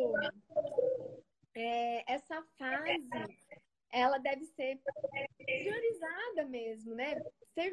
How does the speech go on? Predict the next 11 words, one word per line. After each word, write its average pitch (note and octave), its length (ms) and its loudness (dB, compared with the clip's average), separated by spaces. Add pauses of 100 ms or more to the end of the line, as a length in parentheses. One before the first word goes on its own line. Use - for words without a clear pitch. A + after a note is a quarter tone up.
vista D#4 380 4
não C#4+ 200 -2
apenas F4 380 0
como D#4 200 4
engolir, C#4 560 0 (560)
mas B3 180 4
como D4+ 240 6
parte D4 360 -2
do C#4 140 -2
desenvolvimento C4+ 880 4
tanto F#4 380 4